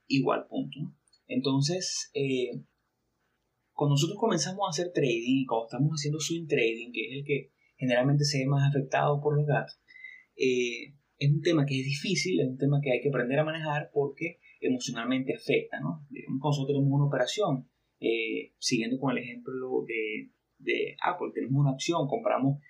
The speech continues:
diez acciones a ciento veinte, eh, pensamos que nuestro stop está bien ubicado en ciento diecisiete y al otro día votan a Tim Cook como C E O, podemos ver un gap al otro día en la mañana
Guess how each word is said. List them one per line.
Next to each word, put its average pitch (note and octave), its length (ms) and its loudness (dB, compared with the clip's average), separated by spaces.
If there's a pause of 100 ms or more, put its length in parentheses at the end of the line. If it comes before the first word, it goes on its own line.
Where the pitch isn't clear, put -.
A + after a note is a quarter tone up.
(120)
diez E3+ 280 2
acciones D#3 600 0 (300)
a - 100 -8
ciento C#3+ 360 4
veinte, D3 500 0 (260)
eh, A2+ 300 2
pensamos C3 460 2
que C#3+ 60 0
nuestro C#3 280 0
stop - 420 -2
está B2+ 720 2
bien B2+ 180 0
ubicado C3+ 500 2
en A#2 280 -6 (260)
ciento B2 880 2
diecisiete - 760 0 (340)
y C3+ 140 0
al B2 80 2
otro D3+ 260 2
día D3+ 460 0 (320)
votan C#3+ 400 0
a C3 100 0
Tim D3 220 0
Cook D3+ 320 -2 (140)
como A#2+ 360 2
C - 180 -2
E E3 180 0
O, D3 320 0 (720)
podemos B2+ 300 4
ver C#3+ 140 4
un C#3+ 120 6
gap C#3 200 4 (200)
al C3 120 0
otro C#3+ 180 2
día D3 100 2
en D3 60 0
la D3 60 0
mañana D#3 440 -4